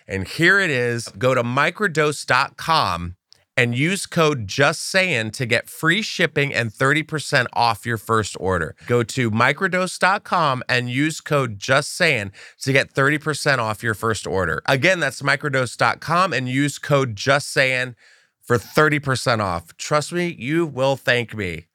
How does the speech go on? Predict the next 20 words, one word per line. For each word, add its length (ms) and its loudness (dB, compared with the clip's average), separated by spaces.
Here 300 4
are 560 0
the 100 8
best 320 4
T 120 0
V 120 0
shows 360 2
of 120 -2
twenty 300 2
twenty-three. 400 2
Did 180 2
you 60 4
watch 180 2
a 60 -2
lot 140 4
of 100 -4
T 180 0
V 380 2
this 340 2
year? 360 2